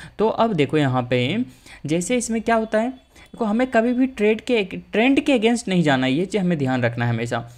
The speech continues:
जैसे यहाँ से क्या हुआ था, बेयरिश सिग्नल स्टार्ट हो गया था, फोर आवर्स की टाइम फ्रेम में यहाँ से बेयरिश सिग्नल स्टार्ट हो गया है,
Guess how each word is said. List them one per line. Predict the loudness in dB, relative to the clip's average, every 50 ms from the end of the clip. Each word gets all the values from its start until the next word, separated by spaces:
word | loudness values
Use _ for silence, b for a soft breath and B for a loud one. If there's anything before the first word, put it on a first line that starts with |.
| B B B -6
जैसे | -4 -2 -2
यहाँ | -2 -2 0 -2 -2 -4
से | -4 -4
क्या | 0 2 2
हुआ | 2 2 2 0
था, | 0 -2 -4
बेयरिश | 0 0 0 0 0 0
सिग्नल | -2 -2 0 2 0 0
स्टार्ट | 2 4 4 4 4 4
हो | 2 2
गया | 2 2
था, | 2 0 -4
फोर | -4 -2 0 2 2
आवर्स | 2 2 0 -4
की | -6 -4
टाइम | -2 -2 -2 -2
फ्रेम | -4 -4 -4
में | -4 -4 -6 -6
यहाँ | -6 -4 -4 -2 -2 -4 -4
से | -4 -4 -4
बेयरिश | -4 -2 -2 -2 -4 -4
सिग्नल | -6 -4 -2 -2 -2
स्टार्ट | -2 -2 -2 -4 -4 -4
हो | -6 -8
गया | -8 -8 -8
है, | -8 -10